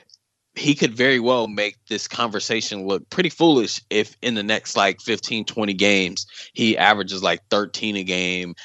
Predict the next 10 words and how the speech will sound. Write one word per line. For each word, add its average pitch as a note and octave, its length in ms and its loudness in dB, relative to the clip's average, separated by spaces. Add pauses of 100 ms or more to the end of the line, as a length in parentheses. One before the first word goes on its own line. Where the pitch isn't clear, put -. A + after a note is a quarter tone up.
(160)
and G2 180 0
is G#2+ 180 0
hitting, G2 540 2
um, F#2 320 2
step - 400 0
back F#2 280 2 (200)
threes G2+ 380 -4
off F#2+ 180 0
the F2+ 100 -6
dribble, F#2 600 0